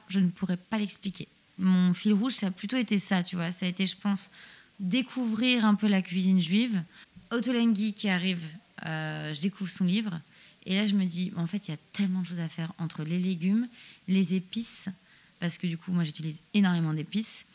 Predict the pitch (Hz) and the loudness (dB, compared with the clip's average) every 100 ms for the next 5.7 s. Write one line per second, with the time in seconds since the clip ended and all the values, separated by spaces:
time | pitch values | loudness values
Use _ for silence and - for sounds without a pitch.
0 | - - - 185 180 170 202 220 190 151 | -20 -20 -4 2 2 2 2 2 4 2
1 | 151 202 190 180 180 - 190 190 190 180 | 0 0 4 4 2 0 0 2 2 0
2 | 165 185 185 170 - 147 - - 151 175 | 2 2 2 -2 -6 -10 -10 -8 -4 -4
3 | 175 165 147 165 175 156 147 151 156 156 | -4 -4 -4 -4 -4 -4 -6 -4 -4 -4
4 | 143 - 180 - 151 160 165 147 139 147 | -6 -8 -10 -8 -6 -4 -4 -6 -8 -6
5 | 156 165 - 160 147 139 | -6 -6 -6 -6 -6 -6